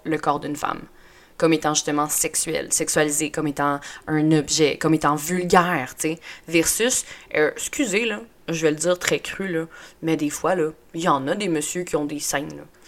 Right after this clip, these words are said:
et qui sont peut-être aussi gros que ceux d'une femme. So, pourquoi est-ce que ce serait accepté ? Pourquoi est-ce que c'est normalisé versus une femme ne peut pas faire ça ?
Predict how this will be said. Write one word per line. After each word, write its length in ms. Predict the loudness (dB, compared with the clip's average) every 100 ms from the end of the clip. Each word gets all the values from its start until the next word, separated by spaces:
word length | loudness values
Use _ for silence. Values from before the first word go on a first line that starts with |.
| -20 -6 0
et 120 | 0
qui 140 | 2
sont 180 | 2 2
peut-être 360 | 0 -2 -4 -2 6
aussi 400 | 6 6 2 -2
gros 260 | -2 -2
que 200 | -2 -4
ceux 240 | -2 -2 0
d'une 220 | 2 4
femme. 380 | 6 6 4 -6 -14 -16 -6
So, 380 | 0 6 8 6 2 -16 -8
pourquoi 360 | -6 4 6 6
est-ce 120 | 4
que 80 | 0
ce 140 | 0
serait 420 | 0 0 -2 -2 -6 -6 -2
accepté ? 640 | 2 2 2 -2 -4 -4
Pourquoi 280 | 0 6 6
est-ce 100 | 4
que 80 |
c'est 140 | -2 0
normalisé 960 | 2 4 4 4 2 0 0 -2 -2 -6 -18
versus 600 | -4 -2 -2 -2 -4 -4 -4
une 140 | -4
femme 200 | -2 -2
ne 60 | -4
peut 100 | -4
pas 100 | 0
faire 220 | 2 2
ça ? 240 | 0 -2